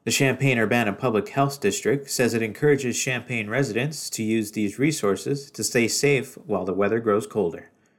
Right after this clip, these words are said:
Urbana High School opted to hold classes online yesterday after receiving the third shooting threat in the past two weeks. The first threat came on Monday, November seventh, through a call to the high school staff where a man said he would shoot students and mentioned use of a pipe bomb.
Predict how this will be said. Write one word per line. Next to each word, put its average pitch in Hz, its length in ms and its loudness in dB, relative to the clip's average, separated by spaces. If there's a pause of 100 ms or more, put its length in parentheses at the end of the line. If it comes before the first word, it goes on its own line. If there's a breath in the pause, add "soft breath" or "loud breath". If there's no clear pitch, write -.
(600)
Urbana 117 360 4
High 113 180 2
School 104 380 2
opted 101 400 0
to 101 120 -6
hold 107 440 0
classes 104 440 0
online 98 520 0
yesterday 104 560 0
after 107 320 -4
receiving 117 500 0
the 101 80 -4
third 127 400 2
shooting 120 460 0
threat 92 320 -6
in 95 80 -10
the 90 80 -12
past - 400 -8
two 98 180 0
weeks. - 400 0 (580 loud breath)
The 135 60 0
first 139 300 4
threat 113 200 2
came 107 180 -4
on 95 180 -2
Monday, 101 400 2
November 95 320 -4
seventh, 104 600 -2
through 107 220 2
a 98 60 4
call 123 300 0
to 120 120 -8
the 98 120 -4
high 123 200 -4
school 98 300 -4
staff 90 500 -8
where 104 140 2
a 95 80 -2
man 113 320 -4
said 107 180 -2
he 101 140 -6
would 98 200 -4
shoot 143 320 -2
students 117 600 -2
and 92 180 -18
mentioned 101 380 -10
use 120 240 -2
of 87 100 -10
a 87 60 -6
pipe 117 300 -4
bomb. 87 240 -10